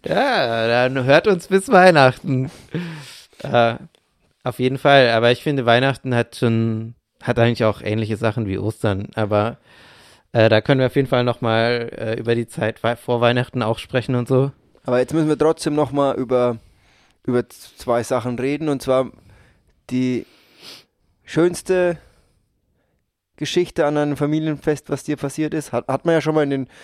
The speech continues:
Speaker 2: schnellen Fragen.
Speaker 1: Ja.
Speaker 2: Und die schrecklichste von beiden, dass wir das ein bisschen ausführen noch.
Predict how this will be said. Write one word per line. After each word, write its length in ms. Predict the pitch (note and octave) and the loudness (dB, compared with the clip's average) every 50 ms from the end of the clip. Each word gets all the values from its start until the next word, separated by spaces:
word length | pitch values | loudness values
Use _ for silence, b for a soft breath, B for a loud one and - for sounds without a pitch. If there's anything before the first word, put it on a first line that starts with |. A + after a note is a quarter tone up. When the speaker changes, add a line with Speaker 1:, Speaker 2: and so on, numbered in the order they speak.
| b b b b b b _ _ | b b b b b b _ _
Speaker 2:
schnellen 380 | - - - C3+ C3+ C#3 C3+ B2 | -20 -10 -6 -2 -2 -2 -2 -2
Fragen. 520 | - B2+ B2+ C3 C#3+ C#3+ D#3+ D#3+ D3+ - _ - _ | -2 -2 0 0 0 0 -2 -4 -6 -8 _ -16 _
Speaker 1:
Ja. 200 | - B2+ B2+ B2 - b b b b - | -2 -2 -2 -2 -2 b b b b -6
Speaker 2:
Und 220 | - C3+ C3 C3 B2 | -4 -4 -4 -4 -2
die 200 | C3+ C3+ C3 B2 | -2 -2 -2 -2
schrecklichste 540 | - - B2 A#2+ B2 B2 A2 - - B2 | -4 -4 -4 -4 -4 -6 -10 -8 -8 -10
von 180 | A2 A#2+ A2+ G#2 | -8 -8 -6 -2
beiden, 360 | A#2 A#2 B2 B2+ C3 C3+ B2+ b b b b b | 0 2 2 2 0 -2 -6 b b b b b
dass 120 | - - | -10 -4
wir 80 | B2+ C3+ | -2 0
das 120 | C3 - | 0 -2
ein 60 | - A#2+ | -2 -6
bisschen 240 | C3 A2+ C3+ C3 | -6 -4 -2 -2
ausführen 480 | - G#2 A#2 A#2+ - - - G#2+ A2 A2 | 0 0 0 0 -2 -4 -8 -6 -6 -6
noch. 260 | A2 A2 G#2+ - - | -6 -8 -10 -12 -16